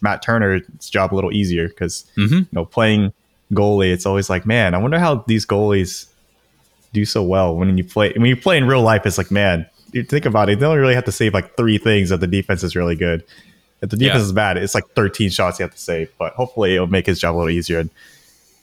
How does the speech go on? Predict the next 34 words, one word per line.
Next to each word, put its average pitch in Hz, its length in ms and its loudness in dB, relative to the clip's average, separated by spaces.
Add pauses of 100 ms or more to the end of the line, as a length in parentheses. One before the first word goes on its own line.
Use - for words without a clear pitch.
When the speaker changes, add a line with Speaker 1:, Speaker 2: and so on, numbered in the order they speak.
(120)
Speaker 1:
you - 60 -6
know, 80 120 -2
we'll 90 140 0
see 98 280 0
how 92 420 0 (480)
the 98 60 -6
men's 98 320 2
national 101 340 -2
team 92 160 -2
does 87 220 0
later. 87 340 0 (240)
But 107 240 2 (520)
besides 110 260 0
that, 101 240 2
I 101 40 -2
feel 127 160 -2
like, 117 300 0 (160)
despite 175 280 0
all 170 180 4
that, 127 160 2
I 117 140 2
feel 165 120 0
like 139 160 0
Arsenal's 127 640 0 (100)
side, 107 460 2
it's - 340 -4
a 107 80 0
really 147 260 4
balanced 107 540 0
side. 98 380 2
It's 98 100 0
just 107 140 0
really 104 240 4
young. 87 340 0